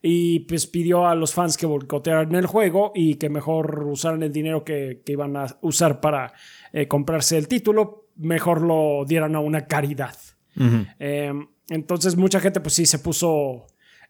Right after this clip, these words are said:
Speaker 1: eh, m-, pues, muy enojada con, con Platinum. Eh, se estuvieron, de, de hecho, me parece que Camilla, eh, terminó cerrando su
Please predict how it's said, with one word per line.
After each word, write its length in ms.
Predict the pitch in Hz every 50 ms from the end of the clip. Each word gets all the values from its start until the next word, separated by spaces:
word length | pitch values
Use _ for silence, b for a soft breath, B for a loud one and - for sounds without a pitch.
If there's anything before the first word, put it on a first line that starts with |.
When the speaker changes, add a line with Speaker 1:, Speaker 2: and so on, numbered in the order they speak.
| b -
Speaker 1:
eh, 400 | 151 151 147 147 147 147 143 147
m-, 380 | 147 147 156 165 170 180 185 - _ _ _ _ _ _ _ _
pues, 140 | - 240 226
muy 160 | 208 226 214
enojada 500 | 202 190 180 160 170 202 202 190 190 185
con, 240 | 190 170 156 151 143
con 260 | - 165 151 147 143
Platinum. 580 | 139 180 180 170 - 180 175 175 175 175 175 175
Eh, 520 | 175 160 151 147 147 143 143 143 139 139 - _
se 140 | - 156
estuvieron, 760 | 156 143 160 165 165 165 160 160 160 160 156 147 139 143 139 -
de, 260 | - 170 170 175 180
de 80 | 170 170
hecho, 180 | 165 - 180
me 140 | 180 170 156
parece 300 | 139 160 156 139 185 165
que 160 | - 151 139
Camilla, 640 | 139 - 139 139 151 170 180 170 175 160 139 120 - b b b b b b b b
eh, 100 | - 175 - - -
terminó 400 | - 175 156 156 156 156 160 160
cerrando 440 | - - 175 156 156 156 170 170 160
su 400 | - - 151 139 135 123 110